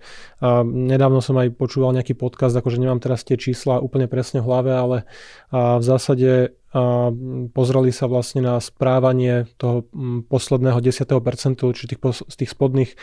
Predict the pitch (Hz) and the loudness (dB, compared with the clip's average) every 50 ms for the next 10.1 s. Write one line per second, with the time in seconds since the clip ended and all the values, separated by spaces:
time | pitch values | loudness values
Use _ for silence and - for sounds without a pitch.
0 | - - - - - - - - 147 139 135 - - 139 127 131 127 131 - - | -20 -20 -20 -18 -18 -10 -4 0 2 2 2 2 0 0 2 4 2 2 2 2
1 | 131 131 - - 131 127 131 127 120 - - 131 120 - - 135 120 - 135 135 | 0 0 0 2 2 2 4 2 2 0 -2 -4 -4 -2 -2 -2 0 0 0 2
2 | 135 131 127 123 131 139 131 127 127 - - 127 - - 143 131 151 131 - 120 | 2 2 2 0 0 0 -2 -2 -2 0 -2 -2 -2 -2 -2 -2 -2 -2 -2 -4
3 | - - - 175 165 - - - - - - - - - - - - - - 127 | -2 0 0 0 0 -2 -6 -16 -18 -20 -20 -20 -20 -20 -20 -20 -10 -4 0 0
4 | 120 - 143 147 - 143 123 - 139 139 143 143 139 135 120 127 123 - - 135 | 2 2 2 2 2 2 2 2 2 4 4 4 4 4 4 4 2 2 0 -2
5 | - - - 147 135 131 127 131 131 127 127 123 127 127 123 127 123 - - 131 | 0 0 2 2 2 2 4 4 4 4 4 4 2 2 0 0 0 0 2 2
6 | 127 131 135 - - - - 139 131 131 - - - 135 131 127 113 123 123 123 | 4 2 2 0 -4 -6 -2 -2 -2 -2 -2 0 2 4 4 4 4 2 0 0
7 | 123 - - 135 123 117 123 - - 135 127 127 127 - - 135 - - - 135 | 0 0 0 2 2 2 0 -2 0 0 0 0 0 -2 -4 -4 -4 -4 -4 -4
8 | 123 123 123 123 120 - 135 127 123 117 - 127 127 120 - 127 123 120 - 127 | -2 -2 -2 -2 -2 -2 -2 -2 -2 -2 -2 -2 -2 -2 -2 -4 -4 0 0 0
9 | 120 120 127 123 123 127 127 123 123 120 123 123 - - 120 120 120 117 139 143 | 2 2 0 0 0 0 0 0 0 0 -2 -4 -4 -4 -2 0 0 2 2 0
10 | 131 | 0